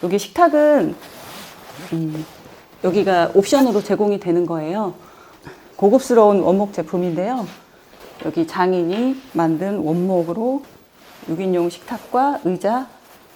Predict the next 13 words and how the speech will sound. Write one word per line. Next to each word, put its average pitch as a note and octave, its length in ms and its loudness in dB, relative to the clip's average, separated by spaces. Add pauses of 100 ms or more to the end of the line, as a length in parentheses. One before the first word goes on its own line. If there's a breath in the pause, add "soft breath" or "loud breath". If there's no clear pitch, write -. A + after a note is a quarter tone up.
여기 D#3+ 160 -12
벤치 G3 380 0
의자까지 D#3+ 760 -4 (300 loud breath)
제공이 E3+ 400 -2
되는데요. D#3+ 540 -6 (1300)
어, D#3 120 -6
집안 A#3+ 440 4
분위기하고도 F#3 680 -4
정말 D#3+ 300 -6
잘 E3 180 -4
어울리는 D#3+ 420 -4
것 D3+ 180 -12
같아요. F3+ 240 -8